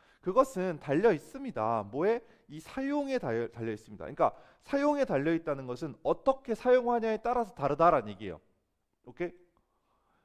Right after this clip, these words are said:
이 기술에 의해서 만들어진 사용에 의해서. 그러니까 무슨 말이냐면 어떤 과학기술이 발전을 해서, 어, 그 과학기술로 만들어진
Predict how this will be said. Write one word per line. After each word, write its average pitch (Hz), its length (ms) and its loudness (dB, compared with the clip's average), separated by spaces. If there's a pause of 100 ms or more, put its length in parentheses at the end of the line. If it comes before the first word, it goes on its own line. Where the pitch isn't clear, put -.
(240)
이 190 140 -8
기술에 196 580 2
의해서 240 540 4
만들어진 143 800 0
사용에 170 320 -2
의해서. 98 500 -12
그러니까 165 200 2
무슨 156 220 -2
말이냐면 208 560 0 (260)
어떤 240 300 4
과학기술이 196 540 6
발전을 170 460 -2
해서, 151 600 -2 (400)
어, 113 460 -6
그 165 100 -6
과학기술로 190 640 2
만들어진 151 800 -2